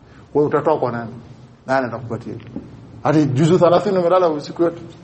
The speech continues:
Zitaingia kwa nini? Umelala mpaka alfajiri, juzu thelathini zitaingia kwa na-, nani zitaingia lini hizo? Haziwezi. Takana juzu yako amma urudi nayo hiyo. Bas, خلاص, tafrahun.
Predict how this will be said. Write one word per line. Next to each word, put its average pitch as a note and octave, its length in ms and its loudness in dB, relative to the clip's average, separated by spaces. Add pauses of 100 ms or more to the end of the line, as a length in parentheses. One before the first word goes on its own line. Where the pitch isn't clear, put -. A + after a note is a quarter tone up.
(880)
Zitaingia E3+ 480 2
kwa - 140 -4
nini? - 140 -10 (1500)
Umelala G3 380 6
mpaka G#3+ 220 2
alfajiri, F3+ 480 0
juzu D3+ 200 -4
thelathini E3+ 360 2
zitaingia F3+ 360 2
kwa E3+ 140 4
na-, D#3+ 80 0
nani D#3+ 440 2 (140)
zitaingia D#3 380 2
lini D#3+ 200 0
hizo? A#2 160 -2 (960)
Haziwezi. A3+ 500 6 (280)
Takana A3 320 4
juzu F3 180 2
yako G#3+ 240 6
amma A3+ 500 2 (200)
urudi F3 360 2
nayo D#3+ 220 2
hiyo. A#2 140 0 (1900)
Bas, - 380 -12
خلاص, E3+ 380 2 (200)
tafrahun. B2 520 0